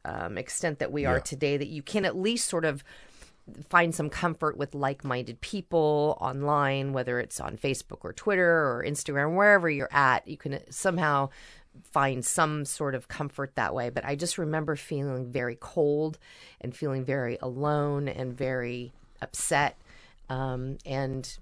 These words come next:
Speaker 1: n-, not being able to do anything. The, y-, it's like you just have to take it. You have to bear it somehow. And it was, uh,
Speaker 2: Yeah.
Speaker 1: just, I, I, again, one of those days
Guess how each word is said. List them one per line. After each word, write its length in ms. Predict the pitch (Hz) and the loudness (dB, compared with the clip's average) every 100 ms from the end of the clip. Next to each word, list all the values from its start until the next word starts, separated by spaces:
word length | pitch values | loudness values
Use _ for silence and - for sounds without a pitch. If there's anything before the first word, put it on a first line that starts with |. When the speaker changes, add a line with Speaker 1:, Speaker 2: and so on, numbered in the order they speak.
| - | -18
Speaker 1:
n-, 300 | 131 123 147 - | -16 -12 -12 -10
not 280 | 143 120 - | -6 -4 -2
being 180 | 139 | -2
able 180 | 139 117 | -2 -6
to 140 | - 135 | -8 -8
do 180 | 139 135 | -6 -4
anything. 480 | 160 151 123 127 - - - | -4 -6 -8 -8 -12 -18 -20
The, 140 | - - - 85 - | -18 -20 -20 -20 -18
y-, 240 | 170 165 - | -14 -14 -8
it's 220 | 165 - | -6 -2
like 220 | 175 151 | -2 -4
you 60 | 165 | -6
just 200 | 156 139 | -6 -4
have 140 | 135 | -6
to 80 | 135 | -6
take 260 | 139 127 - | -4 -4 -4
it. 140 | - | -10
You 120 | 151 | -6
have 180 | 139 151 | -6 -4
to 80 | 156 | -6
bear 340 | 120 131 135 113 | 0 2 4 4
it 180 | 87 | 0
somehow. 580 | - 131 107 120 92 90 - - - - _ | -6 -6 -6 -8 -10 -12 -16 -20 -20 -20 _
And 560 | 131 139 127 117 117 117 - | -4 -2 0 -2 -4 -10 -8
it 180 | 170 156 | -4 -2
was, 480 | 143 135 123 - - - | 0 0 0 -6 -10 -4
uh, 60 | |
Speaker 2:
Yeah. 240 | 82 80 80 | -2 -2 -4
Speaker 1:
just, 360 | - - - - _ _ _ - | -6 -6 -8 -12 _ _ _ -16
I, 80 | - - | -16 -16
I, 160 | 123 - 131 | -18 -18 -14
again, 360 | 160 147 143 139 | -6 -2 -2 0
one 120 | 143 | -2
of 60 | |
those 200 | 135 127 | -2 -2
days 260 | 131 135 | 0 0